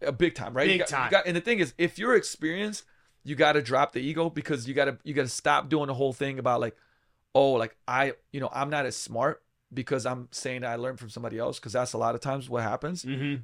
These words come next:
Speaker 1: But if you're a newbie, like, here's my recommendation, right? It's like documenting your journey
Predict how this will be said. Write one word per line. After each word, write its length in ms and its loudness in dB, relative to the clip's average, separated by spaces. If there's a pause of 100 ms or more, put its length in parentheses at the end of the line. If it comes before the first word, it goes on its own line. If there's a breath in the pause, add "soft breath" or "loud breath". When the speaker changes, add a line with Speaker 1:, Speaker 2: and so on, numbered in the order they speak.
Speaker 1:
But 100 4
if 140 2
you're 120 6
a 60 6
newbie, 520 0
like, 160 -2
here's 260 2
my 140 4
recommendation, 880 0
right? 220 2 (920)
It's 160 -2
like 220 2
documenting 640 0
your 120 -4
journey 640 -4